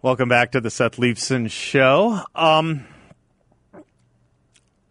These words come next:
we're gonna ha-, we're gonna have David Schweikert joining us in the next hour, and, uh, we'll, uh, talk about a few things. But based on what I was saying with regard to osha,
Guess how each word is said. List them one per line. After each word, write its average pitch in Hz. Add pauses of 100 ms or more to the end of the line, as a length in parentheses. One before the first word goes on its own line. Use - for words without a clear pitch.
(260)
we're 151
gonna 196
ha-, 160
we're 151
gonna 160
have 143
David 131
Schweikert 139
joining 117
us -
in 113
the 107
next 113
hour, 98
and, 107
uh, 98
we'll, 98
uh, 101
talk 127
about 104 (520)
a 117
few 123
things. 117
But 117
based 175
on 143
what 127
I 120
was 110
saying 123
with 110
regard 107
to 87
osha, 101